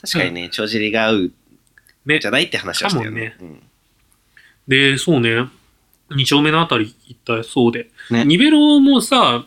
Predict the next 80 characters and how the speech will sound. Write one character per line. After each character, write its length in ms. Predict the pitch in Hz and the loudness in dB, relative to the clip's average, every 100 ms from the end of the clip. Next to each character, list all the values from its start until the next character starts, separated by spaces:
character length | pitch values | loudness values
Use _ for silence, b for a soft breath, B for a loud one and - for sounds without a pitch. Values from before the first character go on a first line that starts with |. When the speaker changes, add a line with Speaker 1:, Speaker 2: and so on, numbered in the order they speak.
| _ _ | _ _
Speaker 2:
意 120 | 170 | 0
外 180 | 214 262 | 2 2
と 80 | 254 | 2
め 120 | 233 | 2
ん-、 140 | 233 - | 2 0
見 180 | 185 185 | 0 0
つ 80 | - | -2
け 100 | 214 | -2
づ 120 | 208 | 0
ら 80 | 196 | -2
い 60 | |
っ 60 | 160 | -2
て 100 | 117 | -6
い 40 | |
う 40 | 110 | -8
か 80 | - | -8
さ、 320 | 117 107 - _ _ - | -4 -4 -8 _ _ -2
Speaker 1:
あ 100 | 104 | 0
ー、 20 | 101 | 2
Speaker 2:
裏 20 | 104 | 0
道 80 | |
じ 180 | - 190 | 0 0
ゃ 60 | 156 | 0
ん。 80 | 107 | -2
Speaker 1:
そ 140 | 156 | -2
う 20 | |
ね。 280 | 98 90 82 _ _ _ _ | -2 -4 -8 _ _ _ _
Speaker 2:
こ 120 | 117 | -4
う。 40 | 113 | -4
Speaker 1:
ど-、 60 | - _ _ 131 | -6 _ _ -4
な 100 | 120 | -4
ん 40 | |
か、 320 | - 73 - _ _ - | -2 -6 -8 _ _ 0
Speaker 2:
行 120 | 135 | 2
か 100 | 190 | 4
な 100 | 202 | 2
い 120 | 202 | 2
エ 80 | 202 | 2
リ 140 | 151 139 | 2 0
ア。 80 | - - | -2 -8
Speaker 1:
<laughs> 160 | - - | -6 -2
そ 60 | |
う 40 | 107 | 2
ね、 100 | 117 | 2
二 120 | 131 | 2
丁 220 | 208 208 | 2 4
目 200 | 220 247 262 - | 4 2 0 -2
の 140 | 151 170 | 2 2
中 220 | 208 143 | 2 -4
っ 100 | - | -2
て 120 | 120 | 0
い 120 | 107 | 0
う 40 | - | 0
感 160 | 104 | -4
じ 60 | 101 | -2
じ 60 | |
ゃ 40 | 90 | -2
な 100 | 92 | -4
い 60 | |
も 120 | 71 69 | -6 -14
ん 60 | |
ね。 100 | 90 | -6
Speaker 2:
そ 120 | 143 | 0
う、 20 | 135 | 2
二 120 | 143 | 2
丁 160 | 254 | 2
目 140 | 262 277 | 2 2
か 100 | 190 | 0
ら 100 | 127 | -2
も 120 | 117 | -4
ち 120 | - | -4
ょ 20 | 170 | -6
っ 80 | |
と 80 | - | -6
外 320 | - 117 117 | -6 -4 -2
れ 140 | 143 151 | 0 0
る 120 | 165 | 0
し、 560 | - - 131 123 113 101 | 0 -2 0 0 0 -2
Speaker 1:
う 20 | |
ん。 100 | 82 | -8